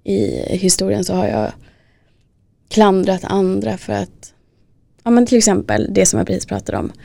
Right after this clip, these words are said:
att det bara pratas men liksom, det görs ingenting.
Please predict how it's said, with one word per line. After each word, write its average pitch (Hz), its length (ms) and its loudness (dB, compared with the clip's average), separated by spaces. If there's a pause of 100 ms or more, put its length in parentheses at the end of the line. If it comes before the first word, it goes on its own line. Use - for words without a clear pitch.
(480)
att 190 120 -6
det 190 60 2
bara 180 160 0
pratas - 600 -6
men - 120 -4
liksom, 190 520 -4
det 190 80 2
görs 185 340 0
ingenting. - 440 -6